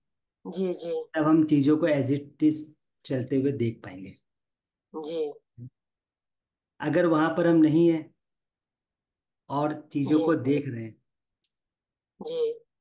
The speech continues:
Speaker 2: तो देखते देखते जब हम evaluation start कर देते हैं, तो कहीं ना कहीं हम अपनी मान्यताएं, जो previous हमारा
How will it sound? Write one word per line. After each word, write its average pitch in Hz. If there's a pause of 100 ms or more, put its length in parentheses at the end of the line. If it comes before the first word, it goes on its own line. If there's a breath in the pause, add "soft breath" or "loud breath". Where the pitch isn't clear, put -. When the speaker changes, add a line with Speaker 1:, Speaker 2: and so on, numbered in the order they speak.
Speaker 2:
तो 160
देखते 151
देखते 160
जब 151
हम 156
evaluation 139
start 143
कर 127
देते 113
हैं, 110
तो 139
कहीं 143
ना 156
कहीं 156
हम 139
अपनी 156 (120)
मान्यताएं, 127
जो 127 (400)
previous 123
हमारा 123